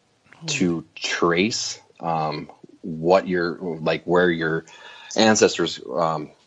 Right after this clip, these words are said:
Speaker 2: were or where they came from exactly or what their names were. But they also were really good at documenting things through church parishes and things. So you can find it. And I, like, I found her, uh, her grandpa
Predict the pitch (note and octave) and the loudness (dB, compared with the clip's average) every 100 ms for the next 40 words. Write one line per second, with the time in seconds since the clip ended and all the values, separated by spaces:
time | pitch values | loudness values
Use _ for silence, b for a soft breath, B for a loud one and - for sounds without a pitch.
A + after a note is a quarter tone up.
0 | _ - _ - - F#2+ A#2 G#2+ F#2 F2 | _ -20 _ -20 -2 6 8 8 4 0
1 | F#2 E2 E2 - A2+ G#2+ F2+ E2 D2+ D#2 | -2 -2 -6 -6 -6 -6 -8 -8 -6 -4
2 | D#2 F2 E2 E2+ F2 D#2+ D#2+ G2 A2+ E2 | -2 -2 -2 -2 -2 -2 -2 0 0 -2
3 | D#2 D#2 - b b - D#2+ F#2+ E2+ F2 | -4 -4 -8 b b -12 2 2 4 2
4 | F#2 G#2+ A#2 F#2+ E2+ E2 D#2+ E2 C#2+ F2 | 6 6 4 -2 -2 -4 -4 -6 -2 0
5 | G#2 F2 D#2 D2 D2+ E2 D#2+ D#2 - E2 | 0 -4 -10 -12 -10 -8 -6 -8 -4 -4
6 | D2+ F2+ E2 - E2 F2 - F#2+ G2+ A2 | -2 -2 -2 -2 -2 -2 -2 -2 -2 -2
7 | A2+ A2+ - b b b - G2 F2 E2 | -2 -4 -12 b b b 2 4 4 2
8 | G2+ - A2+ G#2+ G#2 G2 D2+ C2+ E2+ F2 | -2 2 0 2 2 2 -2 -4 -4 -4
9 | F2 F2 E2 F2 - F#2 F2+ - F2+ E2+ | -2 -4 2 2 2 0 0 -2 -2 0
10 | E2 D#2+ D#2 F2 D#2 E2+ G2+ - D2 D2 | 0 -2 -4 -8 -6 -10 -8 -6 -4 -6